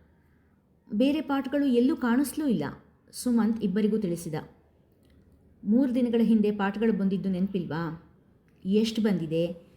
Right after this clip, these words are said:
ಎಲ್ಲೆಲ್ಲಿಟ್ಟಿದ್ದಾರೆ ಅಂತ ನಾವ್ಯಾರಾದ್ರೂ ಗಮನ ಕೊಟ್ಟಿದ್ದೀವಾ?"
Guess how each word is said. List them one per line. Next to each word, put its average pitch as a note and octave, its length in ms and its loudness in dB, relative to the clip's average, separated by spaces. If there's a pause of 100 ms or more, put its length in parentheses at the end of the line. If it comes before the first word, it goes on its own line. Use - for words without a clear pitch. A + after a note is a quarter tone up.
(180)
ಎಲ್ಲೆಲ್ಲಿಟ್ಟಿದ್ದಾರೆ G3+ 920 2
ಅಂತ G#3 360 -6
ನಾವ್ಯಾರಾದ್ರೂ G#3 600 0
ಗಮನ G3+ 340 2
ಕೊಟ್ಟಿದ್ದೀವಾ?" E3+ 720 -6